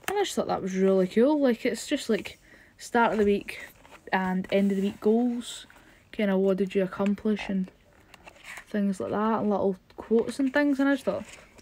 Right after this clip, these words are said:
love it. And there's your postcards. Are they? <laughs> Whoa. Here's me trying to work some postcards. Well, this is going great. Oh my goodness, I didn't even see this earlier.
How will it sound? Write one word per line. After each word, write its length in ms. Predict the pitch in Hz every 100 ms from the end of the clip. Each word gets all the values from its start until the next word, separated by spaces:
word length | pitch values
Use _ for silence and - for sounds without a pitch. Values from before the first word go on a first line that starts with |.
| - - - - - - -
love 200 | 240 247
it. 140 | 240
And 100 | 214
there's 240 | 202 196
your 120 | 208 190
postcards. 800 | - 208 - - 190 185 - - - _ _ _ _ - - - - - - - -
Are 100 | 190
they? 220 | 185 185
<laughs> 480 | 208 240 - - 202
Whoa. 680 | 220 202 220 240 214 - 208 - - _ - - - - _ _
Here's 240 | - 196
me 120 | 196
trying 220 | 185 190 190
to 80 |
work 140 | 196 -
some 140 | 202
postcards. 540 | - - - 233 226 -
Well, 240 | 208 214 - - - - - - - _ _ - - - _ _ - -
this 220 | - -
is 80 | 196
going 220 | 190 180
great. 260 | - - - _ _ - - _ _ _
Oh 80 | 453
my 60 | 427
goodness, 260 | 220 311 415
I 60 |
didn't 120 | 415
even 120 | 262 214
see 120 | 202
this 200 | 240 311
earlier. 220 | 311